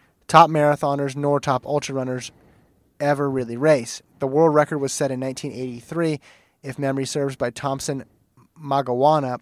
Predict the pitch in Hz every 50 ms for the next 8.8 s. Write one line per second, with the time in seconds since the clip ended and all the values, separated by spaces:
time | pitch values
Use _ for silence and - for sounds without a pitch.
0 | _ - 143 131 - 131 - - - 143 - 147 139 - - - 151 139 - -
1 | - - - - 139 131 127 127 131 127 127 123 - - - - 170 170 - 139
2 | 143 139 - 147 135 120 135 131 123 123 127 - 131 123 120 117 - - _ -
3 | _ - _ _ _ - 151 135 - 139 120 - - 139 147 156 - 117 - -
4 | 123 123 120 120 120 117 120 123 127 - 123 117 120 127 120 - 175 165 151 131
5 | - - - - - - - - 139 135 120 - - 147 - 151 - - 151 139
6 | - - - 147 143 - 147 143 127 127 127 127 127 139 151 151 - _ - -
7 | 127 120 123 - - 160 151 139 143 135 113 _ _ _ _ _ _ - - 139
8 | 131 123 139 143 - - 127 117 - - 143 135 123 117 - -